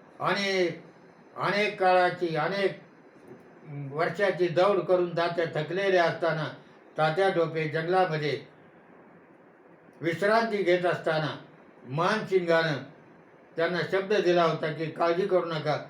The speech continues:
तुम्ही निवांत राहा." आणि इंग्रज शिपायांना त्यांनी बातमी दिली आणि तात्यांना इंग्रज सरकारच्या फौजेनं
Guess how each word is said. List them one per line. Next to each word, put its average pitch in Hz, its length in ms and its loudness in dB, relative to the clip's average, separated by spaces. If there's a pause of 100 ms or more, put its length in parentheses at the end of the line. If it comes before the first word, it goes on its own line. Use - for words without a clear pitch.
(240)
तुम्ही 170 260 -2
निवांत 170 420 0
राहा." 151 280 2 (360)
आणि 151 460 -6 (320)
इंग्रज 160 420 -2
शिपायांना 165 520 -2
त्यांनी 156 260 -6
बातमी 143 480 -2
दिली 147 480 -4 (300)
आणि 151 280 -6 (120)
तात्यांना 143 640 -2 (480)
इंग्रज 156 500 0
सरकारच्या 147 760 -4 (1040)
फौजेनं 165 500 0